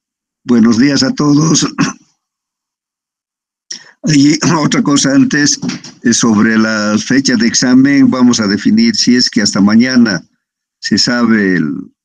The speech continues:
el cronograma ampliado de clases, entonces vamos a definir una nueva fecha. Al menos vamos a tener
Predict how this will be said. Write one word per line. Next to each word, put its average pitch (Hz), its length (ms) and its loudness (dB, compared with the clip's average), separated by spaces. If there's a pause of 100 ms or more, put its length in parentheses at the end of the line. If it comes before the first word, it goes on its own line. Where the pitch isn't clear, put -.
(500)
el 98 140 -4
cronograma 117 680 0
ampliado 123 640 0
de 82 400 -2
clases, 113 540 0
entonces 101 480 -2
vamos 110 320 0
a 101 60 0
definir 101 520 -2
una 95 220 -2
nueva 98 280 0
fecha. - 440 -6 (760)
Al 120 220 2
menos 143 460 2
vamos 117 280 0
a 107 100 -2
tener 113 380 0